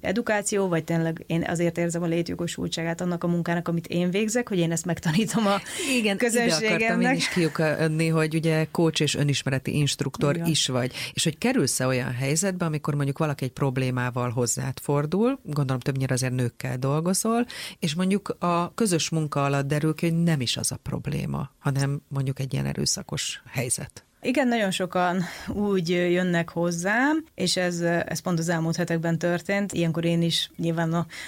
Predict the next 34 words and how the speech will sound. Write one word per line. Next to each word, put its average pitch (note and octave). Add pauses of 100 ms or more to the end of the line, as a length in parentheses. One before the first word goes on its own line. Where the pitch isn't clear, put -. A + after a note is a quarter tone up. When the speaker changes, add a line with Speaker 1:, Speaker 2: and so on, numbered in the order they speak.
(120)
Speaker 1:
rutin A3+
meg G3+
az G3+
évek F#3+
miatt F#3+
rajtam F#3
nem, F#3
nem F#3+
látszódik, F#3
hogy F#3
én F#3
mire F3+
gondolok, F#3+ (160)
de, F#3
de F#3+
ilyenkor F#3+
rögtön G#3
megfordul F3
a E3+
fejemben, F3+ (300)
hogy F#3
álljunk D#3+
meg, D#3+
miről E3
is E3
van F3+
itt E3+
szó. C4
Azzal G3
jött F3+
hozzám E3
például E3+
nemrégiben E3+
valaki, G3+